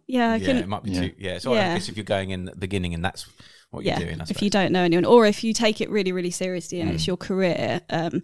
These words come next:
Speaker 3: Mm.
Speaker 1: but for me, you know, it was, it's great, but it, it was never really a career for me, because it's so bitty and, yeah, you just do it as and when sort of thing. I mean, I had an agent, um, but yeah,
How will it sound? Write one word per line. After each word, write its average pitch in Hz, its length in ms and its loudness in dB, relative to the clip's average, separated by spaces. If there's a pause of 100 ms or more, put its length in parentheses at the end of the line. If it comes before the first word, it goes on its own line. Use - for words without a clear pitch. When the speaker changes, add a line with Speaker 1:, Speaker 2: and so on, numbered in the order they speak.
Speaker 3:
Mm. 127 180 -2
Speaker 1:
but 220 120 -2
for 240 100 -2
me, 175 440 4
you 202 100 0
know, 185 120 0
it 180 220 -4
was, 196 200 -2 (240)
it's - 180 -2
great, 127 500 2
but 185 280 0
it, - 180 -8 (340)
it - 160 0
was 202 140 2
never 208 240 4
really 190 140 0
a 185 80 -2
career 202 300 0
for - 120 -10
me, 160 160 -4
because 190 320 -6
it's - 160 -4
so 196 380 4 (920)
bitty 196 680 4
and, 180 800 2 (440)
yeah, 202 280 2
you 190 200 2
just 196 200 -2
do 190 180 4
it 156 140 2
as 170 200 -2
and 160 100 0
when 156 260 0
sort - 160 -4
of - 60 -10
thing. 175 200 0
I 170 40 4
mean, 165 140 0
I 175 60 0
had 185 240 -4
an - 80 -6
agent, 165 520 -4 (180)
um, 170 440 -4 (260)
but 113 200 -4 (440)
yeah, 185 280 2